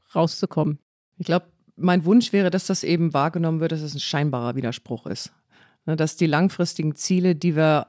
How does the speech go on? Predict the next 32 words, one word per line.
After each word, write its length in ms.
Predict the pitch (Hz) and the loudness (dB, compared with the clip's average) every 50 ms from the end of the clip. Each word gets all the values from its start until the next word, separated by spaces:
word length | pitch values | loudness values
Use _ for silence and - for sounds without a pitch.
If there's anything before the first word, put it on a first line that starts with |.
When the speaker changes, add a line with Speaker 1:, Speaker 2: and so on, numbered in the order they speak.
| _ - - | _ -8 -2
Speaker 2:
wie 80 | 165 | 0
wir 140 | 170 160 120 | 2 2 2
auf 100 | 139 147 | 0 0
der 100 | - 160 | -2 -4
Energiekrise 680 | 110 147 147 143 139 175 175 - - - 202 170 156 165 | -2 -2 -2 -2 -4 -6 -8 -6 -4 -2 -2 0 0 -2
rauskommen 680 | 147 143 147 151 - - - 165 151 147 143 143 143 _ _ - _ _ _ _ _ _ _ _ | -2 -2 -4 -4 -4 -6 -4 -4 -2 -2 -4 -4 -6 _ _ -20 _ _ _ _ _ _ _ _
und 180 | - 175 190 175 | 0 2 2 4
eben 220 | 123 165 165 170 | 4 4 2 2
auch 140 | 139 151 156 | 2 0 -2
die 100 | - 165 | -2 -2
Energiewende 680 | 123 151 156 151 143 - 156 156 143 151 147 147 147 147 | 0 2 2 0 0 0 -2 0 2 2 2 4 2 2
in 180 | - - 160 - | 2 0 0 0
exakt 640 | - 160 - - - - 156 - _ - - - - _ - | 0 -4 -6 -6 -6 -6 -6 -6 _ -16 -20 -20 -16 _ -10
die 60 | 139 | -8
gleiche 380 | - 123 120 120 123 - 123 | -6 -4 -4 -4 -4 -6 -8
Richtung 320 | 131 123 - - 123 113 - | -10 -10 -8 -6 -8 -6 -6
gehen. 320 | - 120 113 110 131 139 _ _ - - - - - - - - - - - _ _ _ _ _ _ _ _ _ _ _ _ _ - | -6 -6 -6 -6 -6 -10 _ _ -20 -20 -20 -20 -20 -20 -20 -20 -20 -20 -20 _ _ _ _ _ _ _ _ _ _ _ _ _ -10
Gleichzeitig 580 | - 165 147 165 208 233 - 214 190 196 190 - | -4 0 0 0 0 0 0 -2 -2 -2 -2 -2
das 240 | - 170 185 - - | -2 -2 -2 -4 -6
gesagt, 440 | - 165 147 147 143 160 - - - | -8 -6 -4 -2 -4 -4 -4 -6 -8
natürlich 500 | 165 151 - 185 180 185 175 - _ _ _ - | -8 -6 -4 -4 -2 -2 -4 -6 _ _ _ -2
müssen 300 | 156 170 190 175 208 185 | 2 2 2 4 4 4
wir 80 | 175 | 4
jetzt 160 | 170 165 - | 2 2 0
in 60 | 156 160 | -2 -2
der 100 | 147 - | -2 -2
aktuellen 420 | 156 - - 190 - 147 160 160 | -2 -2 0 0 2 2 2 0
Krise 320 | 160 - - 175 160 160 | 0 0 0 0 2 2
erstmal 360 | - - 160 - - 160 151 151 | 2 0 0 0 0 0 0 2
quasi 500 | - 160 147 147 143 151 151 147 - - | 0 -2 -2 0 0 0 0 0 -2 -4
Katastrophenschutz 760 | - - - 147 - - - 160 - 160 - - 139 - - | -6 -4 -4 -4 -6 -2 -2 -2 -2 -2 -4 -4 -6 -8 -8
betreiben. 540 | - - - - 123 123 123 135 123 131 | -12 -12 -10 -8 -6 -6 -4 -4 -6 -8